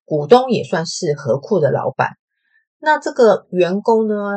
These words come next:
要去指出说，“哎，老板，你哪里不合规了哦？如果不好好改呢，员工我就会给你好看，给你罚钱，给你纠正。”至于吗？想想都觉得有实质上的不妥事。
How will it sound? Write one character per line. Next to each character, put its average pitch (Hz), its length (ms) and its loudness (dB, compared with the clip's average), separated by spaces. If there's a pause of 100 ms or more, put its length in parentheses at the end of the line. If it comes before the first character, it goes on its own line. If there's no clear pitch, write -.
(240)
要 220 160 0
去 214 180 -6
指 - 240 -14
出 175 240 -10
说 170 240 -2
，“哎， 170 220 -2
老 139 180 -2
板， 135 240 -2
你 135 100 -6
哪 151 160 -4
里 165 140 -6
不 175 140 -6
合 123 200 -2
规 139 220 2
了 127 140 0
哦？ 117 240 -4
如 190 60 -12
果 220 140 0
不 226 140 0
好 180 180 -6
好 220 240 -4
改 127 220 -2
呢， 135 300 -6
员 180 240 0
工 240 200 -4
我 175 200 2
就 214 100 0
会 220 120 -2
给 180 140 -2
你 185 140 -4
好 - 320 -6
看， 160 300 -6
给 165 100 -4
你 170 140 -6 (120)
罚 139 300 -2
钱， 139 260 -4
给 147 120 -4
你 139 140 -8
纠 143 380 -2
正。” - 280 -2 (680)
至 196 260 -2
于 127 200 -4
吗？ 147 240 -12 (280)
想 190 280 -4
想 165 160 -2
都 190 160 0
觉 135 180 -2
得 139 80 2
有 143 160 -2
实 143 200 -10
质 139 120 -10
上 147 300 -6
的 127 180 -10
不 170 120 -10
妥 - 280 -14
事。 - 340 -10